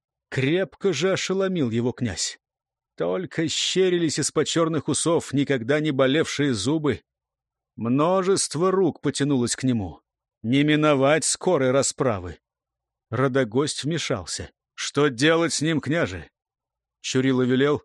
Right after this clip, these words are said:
«Допроси». Хазарина уволокли. Кликнули лекаря.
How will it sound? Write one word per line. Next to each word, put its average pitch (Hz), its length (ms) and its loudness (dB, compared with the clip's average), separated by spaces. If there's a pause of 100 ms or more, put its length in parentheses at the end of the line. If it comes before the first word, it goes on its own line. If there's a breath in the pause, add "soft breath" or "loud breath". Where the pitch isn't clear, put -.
(440)
«Допроси». 127 800 -2 (800)
Хазарина 170 1000 -2
уволокли. 143 800 -2 (680)
Кликнули 202 520 2
лекаря. 120 560 -2